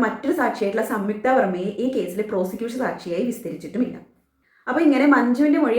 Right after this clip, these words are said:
അന്വേഷണ ഉദ്യോഗസ്ഥന് കൊടുത്ത മൊഴിയും കോടതിയിൽ കൊടുത്ത മൊഴിയും തമ്മിൽ കുറെ കാര്യങ്ങൾ കോടതിയിൽ വന്ന് ആഡ് ചെയ്തതായിട്ടാണ് കണ്ടത്. അതുകൊണ്ട് തന്നെ പ്രോസിക്യൂഷൻ സ്റ്റോറി ഇത് എത്രമാത്രം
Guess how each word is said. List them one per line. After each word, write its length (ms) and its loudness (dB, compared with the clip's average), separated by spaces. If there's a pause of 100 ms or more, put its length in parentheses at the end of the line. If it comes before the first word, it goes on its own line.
(100)
അന്വേഷണ 400 -4
ഉദ്യോഗസ്ഥന് 360 0
കൊടുത്ത 280 2
മൊഴിയും 260 -2 (180)
കോടതിയിൽ 640 -2
കൊടുത്ത 200 2 (100)
മൊഴിയും 280 -2
തമ്മിൽ 220 -2 (360)
കുറെ 180 4 (100)
കാര്യങ്ങൾ 300 2 (100)
കോടതിയിൽ 400 2
വന്ന് 160 0 (220)
ആഡ് 220 0
ചെയ്തതായിട്ടാണ് 580 2
കണ്ടത്. 280 -6 (360)
അതുകൊണ്ട് 340 4
തന്നെ 160 4 (100)
പ്രോസിക്യൂഷൻ 540 2
സ്റ്റോറി 300 4
ഇത് 100 2
എത്രമാത്രം 440 -2